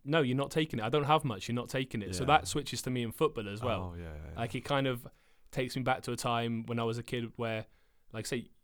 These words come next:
Speaker 1: y-, you're not taking this from me. I don't care if
Speaker 2: Mm.
Speaker 1: I'm thirty, if I'm twenty, thirty-five, forty-five. I'll have that mentality.
Speaker 2: Mm.
Speaker 1: Even if I would have a lot now, still have that mentality, which I think's a good thing for me. It keeps me, keeps me going, I can say.
Speaker 2: So if I un-, understand you right, you just,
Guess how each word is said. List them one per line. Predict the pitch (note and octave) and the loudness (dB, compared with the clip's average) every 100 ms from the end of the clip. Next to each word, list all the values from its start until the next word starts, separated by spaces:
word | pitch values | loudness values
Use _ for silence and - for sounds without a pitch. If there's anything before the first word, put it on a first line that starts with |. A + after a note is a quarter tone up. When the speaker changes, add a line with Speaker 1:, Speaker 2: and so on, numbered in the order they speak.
| - | -18
Speaker 1:
y-, | - D3 - - | -12 -12 -12 -2
you're | D#3 | 2
not | G#3 | 2
taking | - G#3 D#3+ | 0 -2 -2
this | |
from | - A2+ | -2 -2
me. | G#2 | -2
I | |
don't | A#2+ C#3 | 0 0
care | C#3 | -2
if | B2+ | -2
Speaker 2:
Mm. | C3 | -2
Speaker 1:
I'm | B2+ | -2
thirty, | - C3+ C3 | 0 0 0
if | B2+ C3 | -6 -4
I'm | B2+ | -4
twenty, | - C3+ B2+ B2 A#2 - - | -2 -2 0 0 -2 -4 -4
thirty-five, | C3+ B2 A#2+ B2+ A#2+ | -2 0 0 0 0
forty-five. | - C#3 B2 - G#2+ | 2 2 2 -2 -4
I'll | G2+ B2 | 0 2
have | C3 B2 | 4 4
that | A2+ | 2
mentality. | A#2 A2 C3 A2+ F2+ F#2 - - | 0 0 2 2 -2 -10 -16 -14
Speaker 2:
Mm. | G2 E2 - _ | -14 -14 -18 _
Speaker 1:
Even | - D3+ | 4 6
if | D3+ D3 | 4 4
I | B2+ | 2
would | B2 | 4
have | C3 | 2
a | A#2+ | 2
lot | A#2 F#2+ | 2 2
now, | A#2+ C3+ G#2 C3+ - _ - _ - - | 4 4 4 -2 -10 _ -20 _ -20 -14
still | - - B2 | -4 0 2
have | B2+ | 2
that | B2+ | 2
mentality, | B2 A#2 B2 G#2+ F#2+ | 2 2 0 0 -4
which | G#2+ | -4
I | B2+ | -2
think's | A#2+ D3 | 0 0
a | B2+ | 2
good | C#3 C3 | 2 2
thing | A#2 | -2
for | A2+ | 0
me. | A2+ | 0
It | A2 | 0
keeps | - C#3 - | 2 2 2
me, | C3 B2+ A#2 A2 - | 0 2 0 -2 -6
keeps | - D#3+ | 0 0
me | C#3 | 0
going, | A#2 C#3 A2+ F#2 | 2 2 2 -2
I | F#2+ | -8
can | G#2 | -8
say. | G2 F2+ - - | -8 -10 -14 -20
Speaker 2:
So | - A2 | -8 -4
if | G2+ A#2 | -2 2
I | A#2 | 2
un-, | B2 A2 - | 2 0 -2
understand | A2 G2 A2 G2+ | -4 -2 -2 -2
you | G2 | 0
right, | G2+ F#2+ F2+ | 2 0 -2
you | G2 A2+ A#2 | -4 0 0
just, | G2+ A2 G2+ - | 0 0 0 -6